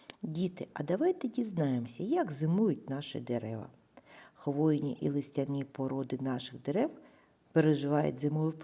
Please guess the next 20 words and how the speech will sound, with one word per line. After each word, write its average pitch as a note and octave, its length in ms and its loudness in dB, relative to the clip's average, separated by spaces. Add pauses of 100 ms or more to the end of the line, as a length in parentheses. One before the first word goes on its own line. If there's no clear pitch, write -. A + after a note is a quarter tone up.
період B3+ 460 4
по-різному. A#2 600 0 (600)
Хвойним B3 580 4
доводиться F3+ 580 2
трохи G#3 320 -4
складніше. D#3+ 760 -4 (180)
На D#3+ 140 4
гілках E3 640 2 (140)
сосен D3+ 560 -2 (340)
або C#3 360 -2
ялин C3+ 560 0 (380)
дуже G3+ 260 0
багато A#2+ 460 -4
снігу, A#2+ 500 -6 (120)
і C3+ 60 -8
від B2 200 -6
цього G#3 300 -2
вони A#2+ 260 -2
можуть C3+ 380 -6
ламатися. A#2+ 680 -8